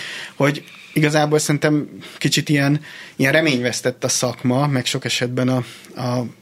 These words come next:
különböző cégeknél lévő, amúgy nagyon gyakran kiváló kollégák is, hogy persze, igazad van, mondd csak, nagyon jó lenne, de, és akkor jön egy ilyen ötven pontból álló felsorolás.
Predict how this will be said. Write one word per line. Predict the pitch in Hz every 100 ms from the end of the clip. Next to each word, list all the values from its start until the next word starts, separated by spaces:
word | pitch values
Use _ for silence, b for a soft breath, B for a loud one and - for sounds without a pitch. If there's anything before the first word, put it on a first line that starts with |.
| _ -
különböző | 143 127 123 127
cégeknél | - 131 123 110 131 131
lévő, | 127 123 123 120
amúgy | 120 123 127 147 -
nagyon | 131 123 120
gyakran | 123 - 131
kiváló | - 135 123 113 113
kollégák | 123 139 151 151 170
is, | 170 B B B B B
hogy | -
persze, | - 175 165 - 147
igazad | 175 160 156 143 135
van, | 135 135
mondd | 147 151
csak, | 147 147 139 -
nagyon | 151 147 147 139
jó | 135 127
lenne, | 127 120 117 - 120
de, | 110 98
és | 123 -
akkor | 117 - 120
jön | 120 110
egy | 110
ilyen | 117 113 -
ötven | 120 - 110 107
pontból | 123 123 113 -
álló | 156 147
felsorolás. | - 139 131 - 127 123 -